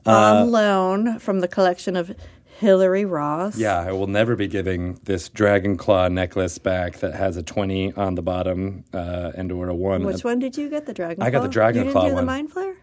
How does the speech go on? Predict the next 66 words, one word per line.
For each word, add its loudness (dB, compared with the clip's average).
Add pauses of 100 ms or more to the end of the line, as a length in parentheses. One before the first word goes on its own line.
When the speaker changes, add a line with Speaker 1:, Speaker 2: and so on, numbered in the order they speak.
Speaker 2:
No, 0
I 2
didn't -2
go 2
for -2
the, -4
'cause -6
that 4
one's, -2
I 0
don't 0
think -4
is -2
available. 2
I 4
didn't 6
Speaker 1:
Oh. 0
Speaker 2:
wanna, 0
I 0
do -2
the -2
thing 0
where, -2 (720)
Speaker 1:
Yeah, -4
Speaker 2:
"Look 2
at 6
this 6
Speaker 1:
that's 2
Speaker 2:
awesome," 4
Speaker 1:
rude. -6
Speaker 2:
I -6
do 0
it 2
all 4
the 0
time, -4 (120)
and -8
I, -8
I'm -10
like, -12
"I'm -6
tired -6
of -6
it. -18 (400)
I'm -16
tired 6
of 0
it." -10
Speaker 1:
You -8
don't -8
wanna -8
Speaker 2:
So 2
I 6
want, 4
Speaker 1:
disappoint -6
people. -4
Speaker 2:
you 2
can 2
actually 0
buy 4
both -2
of -12
these -2
things -4
right -2
now. -8